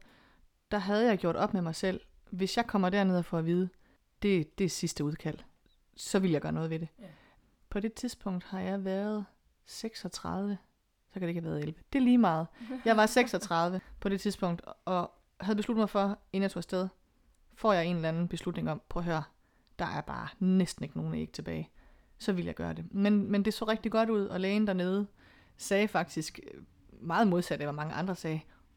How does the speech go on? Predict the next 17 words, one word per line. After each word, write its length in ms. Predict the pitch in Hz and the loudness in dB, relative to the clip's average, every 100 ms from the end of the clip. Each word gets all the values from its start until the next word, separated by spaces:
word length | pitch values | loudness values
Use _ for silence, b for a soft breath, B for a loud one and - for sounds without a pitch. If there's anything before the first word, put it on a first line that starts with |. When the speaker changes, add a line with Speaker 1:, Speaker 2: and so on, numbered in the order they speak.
| _ - | _ -4
Speaker 1:
ro 140 | 190 | -4
på. 240 | - 127 - - _ _ _ _ | -4 -8 -8 -20 _ _ _ _
Slap 260 | - 226 220 | -2 2 4
af, 280 | 226 - _ _ - | 2 -2 _ _ -4
ro 100 | 185 | -4
på. 280 | 151 - - - - | -2 -6 -8 -10 -2
Det 80 | 202 | -2
skal 140 | 185 | 0
nok, 220 | 160 147 - _ - | -2 -4 -14 _ -8
det 80 | 220 | -6
skal 120 | - | -2
nok 160 | 165 - | -4 -6
gå. 180 | - - _ _ - | -12 -14 _ _ -14
Så 140 | - | -6
det 220 | 208 285 | -4 -4
gjorde 240 | 240 185 175 | -2 0 2
jeg. 120 | 175 | -2